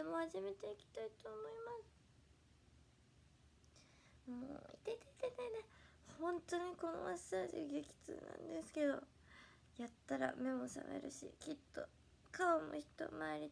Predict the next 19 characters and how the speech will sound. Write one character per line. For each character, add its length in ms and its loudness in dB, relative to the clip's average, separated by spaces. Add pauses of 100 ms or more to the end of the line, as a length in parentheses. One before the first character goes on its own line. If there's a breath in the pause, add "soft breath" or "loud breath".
小 180 0
さ 180 -6
く 160 -8
な 180 -4
る 20 -4 (100)
の 180 -6
で、 80 -10 (1200 loud breath)
や 60 -10
っ 20 -10 (100)
て 100 -4
い 60 -8
き 120 -14
た 100 -8
い 140 -8
と 80 -12
思 100 -10
い 180 -8 (100)
ま 80 -8 (100)
す。 240 -18